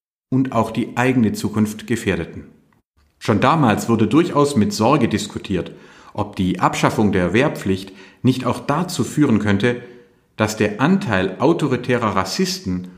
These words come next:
in unserer Armee weiter ansteigen könnte. Eine ganze Reihe von Skandalen hat inzwischen unterstrichen, dass dieses Problem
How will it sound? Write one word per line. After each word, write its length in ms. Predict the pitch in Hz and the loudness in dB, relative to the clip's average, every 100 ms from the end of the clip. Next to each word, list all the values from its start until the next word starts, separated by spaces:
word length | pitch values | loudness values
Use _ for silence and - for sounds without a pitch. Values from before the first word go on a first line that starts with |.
| - _ _ | -20 _ _
in 200 | 135 143 | 2 2
unserer 380 | 131 120 113 95 | 2 2 2 2
Armee 380 | 98 101 113 98 | 4 4 2 2
weiter 400 | 92 101 107 120 | 0 0 -4 -2
ansteigen 460 | 135 - 85 85 | -2 -2 -4 -4
könnte. 320 | - 82 78 80 - _ _ _ _ _ _ _ _ _ _ _ | -6 -8 -10 -14 -18 _ _ _ _ _ _ _ _ _ _ _
Eine 240 | 123 131 131 | 0 2 2
ganze 400 | 143 185 170 139 | 0 0 0 0
Reihe 200 | 143 139 | 0 0
von 160 | 135 | -2
Skandalen 760 | 131 117 110 98 90 90 90 90 - - | -2 0 0 2 4 2 0 -4 -10 -6
hat 260 | 117 - 190 | -4 -2 0
inzwischen 420 | 170 - 139 143 | 0 0 0 2
unterstrichen, 800 | 131 131 - - 98 - 80 - - _ _ _ _ - | 4 2 0 -2 -2 -2 -8 -12 -20 _ _ _ _ -8
dass 220 | 90 - | -8 -4
dieses 400 | 143 151 156 - | -2 0 0 0
Problem 600 | - 98 95 90 - | 0 4 4 4 0